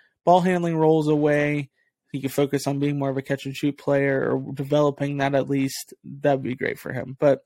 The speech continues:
we'll save portal talk for a little bit. Uh, the next one, Ole Miss hiring Chris Beard.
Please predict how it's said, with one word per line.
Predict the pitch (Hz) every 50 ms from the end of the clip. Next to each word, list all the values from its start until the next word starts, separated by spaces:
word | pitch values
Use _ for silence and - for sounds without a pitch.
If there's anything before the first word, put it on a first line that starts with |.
| _ -
we'll | 156 156
save | - - 165 160 143
portal | - - 160 156 147 139
talk | - 143 131 131 -
for | - 127
a | 123
little | 135 156 156
bit. | 147 156 156 151 - _ _ _ - - - - - - - - - - - - _ -
Uh, | - 185 180 180
the | 185 185
next | 190 202 190 -
one, | - 196 196 196 196 190 185
Ole | - 180 190 196
Miss | 180 175 180 190 175 -
hiring | - - 160 175 180 170 165 151
Chris | - - 165 165 - - _
Beard. | 139 147 147 165 190 208 226